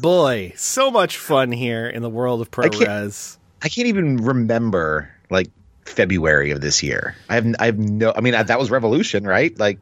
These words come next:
Speaker 1: Yeah, yeah, yeah. Uh, well, March. March was Revolu-, but
Speaker 2: March
Speaker 1: so
Speaker 2: was
Speaker 1: it was the
Speaker 2: Revolution.
Speaker 1: road to
Speaker 2: Okay.
Speaker 1: Revolution.
Speaker 2: Sure. Like, I,
Speaker 1: Uh,
Speaker 2: I
Speaker 1: you know, the pay-per-view era was like,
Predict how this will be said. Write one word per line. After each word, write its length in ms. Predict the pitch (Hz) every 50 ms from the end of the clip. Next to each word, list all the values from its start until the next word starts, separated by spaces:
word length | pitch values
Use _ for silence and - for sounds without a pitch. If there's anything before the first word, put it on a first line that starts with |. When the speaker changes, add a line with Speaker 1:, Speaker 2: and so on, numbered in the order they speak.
| - -
Speaker 1:
Yeah, 260 | 156 208 262 285 277
yeah, 180 | 151 160 208 233
yeah. 260 | 220 220 208 175 139 170 170
Uh, 40 | 175
well, 200 | 175 170 170 -
March. 520 | 156 160 151 139 104 - - - - -
March 300 | 127 117 113 110 - -
was 180 | 110 104 98 101
Revolu-, 300 | 104 98 98 98 98 113
but 80 | 120 113
Speaker 2:
March 160 | 110 117 135
Speaker 1:
so 100 | - 175
Speaker 2:
was 140 | 143 107 104
Speaker 1:
it 40 | 104
was 180 | 107 107 170
the 40 | 190
Speaker 2:
Revolution. 220 | 233 254 262 269 262
Speaker 1:
road 140 | 240 202 -
to 100 | - 185
Speaker 2:
Okay. 80 | 160
Speaker 1:
Revolution. 560 | 139 123 120 113 101 92 78 65 - - - - - - - -
Speaker 2:
Sure. 360 | - - - 143 107 85 76 76
Like, 200 | 120 127 123 -
I, 120 | 127 120 113
Speaker 1:
Uh, 80 | 113 107
Speaker 2:
I 40 | 120
Speaker 1:
you 240 | 117 131 160 165
know, 160 | 135 110 98 104
the 140 | 113 156 151
pay-per-view 500 | - 190 202 185 190 185 180 175 160 156
era 240 | 160 170 175 170 165
was 140 | 160 151
like, 220 | 151 160 151 151